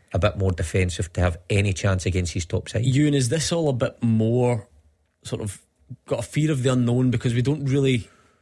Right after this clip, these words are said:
Speaker 2: well, we don't really know where Celtic are at, or they certainly don't look like they're,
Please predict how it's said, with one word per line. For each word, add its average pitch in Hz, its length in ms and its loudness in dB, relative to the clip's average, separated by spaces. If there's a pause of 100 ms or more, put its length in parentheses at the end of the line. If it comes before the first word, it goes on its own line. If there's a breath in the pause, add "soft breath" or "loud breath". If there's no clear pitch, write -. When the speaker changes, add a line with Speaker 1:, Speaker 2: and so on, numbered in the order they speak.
(140 soft breath)
Speaker 2:
well, 127 120 0
we 123 60 0
don't 135 160 -2
really 143 200 2
know 135 80 2
where 127 140 0
Celtic 120 480 -2
are 127 60 2
at, 120 140 2
or 117 60 -2
they 110 80 -4
certainly 127 320 -2
don't 117 180 -2
look 120 180 -4
like 120 200 -2
they're, 110 80 -4